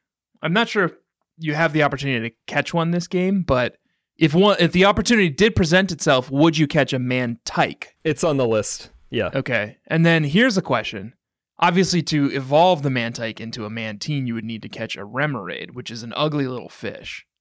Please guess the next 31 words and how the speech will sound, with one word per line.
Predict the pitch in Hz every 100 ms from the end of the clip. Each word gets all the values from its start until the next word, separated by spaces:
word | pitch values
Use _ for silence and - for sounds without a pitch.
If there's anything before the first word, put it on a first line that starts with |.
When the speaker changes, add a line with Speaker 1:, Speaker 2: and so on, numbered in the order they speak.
| -
Speaker 2:
Yeah. | 156 202 196 160
Speaker 1:
Is | 156 143
that | 156 190
allowed? | 175 147 139 147 202 311 320 - _
Speaker 2:
I | 175 190 240 247 214 160
think | - - - 139
so, | - - 220 233
because | 196 185 175 147
it's, | 151 - - - -
you | 139
know, | 139 131
a |
technique | 131 - 139 135 131 -
that | - 147
you | 156
have | 165 -
to | 165
use. | 165 180 196 - - _
Speaker 1:
When | 185 247
you | 302 339
evolve | 220 160 160 202 214
a | 190
Mantike | 156 143 143 - 156 160
into | 147 147
a |
Mantine, | 135 135 131 147 151
does | 147 127
it | -
consume | - 131 - - 143 135 156
the | 156
Remoraid? | 123 117 117 135 170